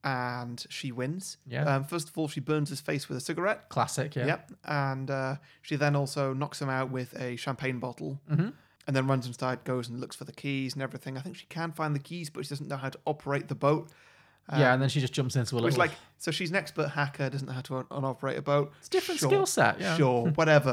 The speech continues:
Speaker 1: I mean, just, like, press the on button and go,
Speaker 2: Could
Speaker 1: surely.
Speaker 2: you, could you drive a boat?
Speaker 1: I mean, I haven't, but I feel like I could.
Speaker 2: Okay, sure. Well, you know, you never know till you have to do it.
Speaker 1: How
Speaker 2: Yeah.
Speaker 1: hard could it be?
Speaker 2: Yeah.
Speaker 1: But, uh, yeah, conveniently, there is a little, um,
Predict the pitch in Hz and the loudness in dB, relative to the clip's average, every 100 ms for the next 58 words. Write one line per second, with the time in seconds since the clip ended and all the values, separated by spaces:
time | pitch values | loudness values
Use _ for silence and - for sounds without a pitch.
0 | 123 139 139 135 131 135 156 147 156 - | 4 4 4 2 -2 -6 -8 -2 0 0
1 | - 156 147 151 151 156 143 131 120 156 | -2 -4 2 6 6 6 4 0 4 4
2 | 185 190 190 180 208 202 202 - - 147 | 4 2 2 2 4 2 0 -4 -4 -2
3 | 185 196 220 294 330 262 359 - - - | -2 0 2 2 2 0 0 -4 -12 -6
4 | 156 139 135 165 147 135 - 139 - 139 | -2 0 2 2 2 -2 -6 -8 -2 -2
5 | 143 143 139 127 139 160 233 - 214 - | -2 -8 -6 -6 -8 -8 -8 -8 -10 -10
6 | 262 226 175 190 170 165 143 156 165 156 | -12 -10 -10 -8 -6 -2 2 2 2 0
7 | 151 151 143 139 139 131 160 135 208 208 | 0 -2 -2 -2 -4 -2 0 2 0 0
8 | 208 208 220 160 - _ _ - 131 208 | -4 -4 -2 -4 -8 _ _ -20 -20 -20
9 | _ _ _ 147 156 156 165 156 175 156 | _ _ _ -4 -2 0 2 2 2 2
10 | 156 196 190 156 139 143 156 151 151 151 | 2 2 2 2 0 2 0 2 2 0
11 | 143 143 139 135 131 127 | -2 -2 -2 -2 -2 -6